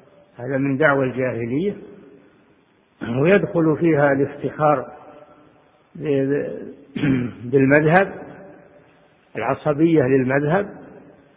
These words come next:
العصبية للفرقة أو الجماعة أو الحزب، كل هذا يدخل بدعوى الجاهلية. الواجب أن الإنسان يترك هذه الأمور،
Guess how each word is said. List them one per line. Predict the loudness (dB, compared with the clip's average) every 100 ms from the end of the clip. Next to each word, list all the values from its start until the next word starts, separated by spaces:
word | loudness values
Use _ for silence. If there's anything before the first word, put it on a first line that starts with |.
| _ _ _ _ _ _ _ _ _ _
العصبية | -4 -2 0 0 0 0 2 2 2 2
للفرقة | 0 0 0 -2 -6 -10 -8 -8 2 2 4 0 0
أو | 0
الجماعة | 0 0 0 2 4 4 2
أو | 0 -4
الحزب، | -4 -2 -2 -2 -14 -20 -20 -20 -20 _ _ _ _ _ _ _ -8
كل | -4 0
هذا | 2 2 2
يدخل | 0 -4 -2 0
بدعوى | 2 2 0
الجاهلية. | -2 -4 -4 -8 -10 -14 -20 -20 _ _ _ _ _ _ _ _ -10
الواجب | -2 -2 0 -4
أن | -2 -4 -4
الإنسان | -6 -6 -6 -4 -4 -4 -6 -12 -20 -20 -12
يترك | -6 -6 -4 -6 -2
هذه | 0 0 -2
الأمور، | -4 -4 -2 -2